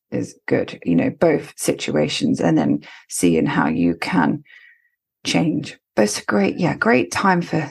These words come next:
succeeding. So big, strong aspect there with that square. Okay, so that's the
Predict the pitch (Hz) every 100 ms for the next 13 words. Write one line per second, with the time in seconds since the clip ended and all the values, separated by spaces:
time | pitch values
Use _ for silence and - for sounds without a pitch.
0 | - - - - - 147 - - - 78
1 | - _ _ _ _ _ _ _ _ _
2 | - 185 - - - - 185 151 - -
3 | - - 147 160 139 _ _ _ _ _
4 | _ _ - 160 160 156 - 156 151 -
5 | _ _ _ _ _ _ _ _ _ _
6 | _ _ - - - 165 156 156 143 -
7 | _ _ - - _ _ _ _ _ _
8 | - - - - - - - 294 359 494
9 | 370 - 240 233 269 330 - - 226 269
10 | 254 247 247